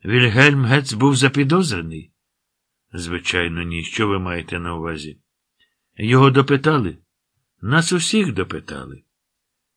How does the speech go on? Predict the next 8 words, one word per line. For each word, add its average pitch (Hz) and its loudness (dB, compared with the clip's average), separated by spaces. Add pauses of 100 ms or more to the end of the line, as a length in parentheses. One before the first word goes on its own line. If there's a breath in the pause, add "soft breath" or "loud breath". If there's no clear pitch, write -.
Коротка 104 -4
мовчанка. 98 -10 (800)
Каздан 98 0
відчув, 113 -2
що 107 -4
наближається 104 0
до 95 -4
відкриття. 92 -8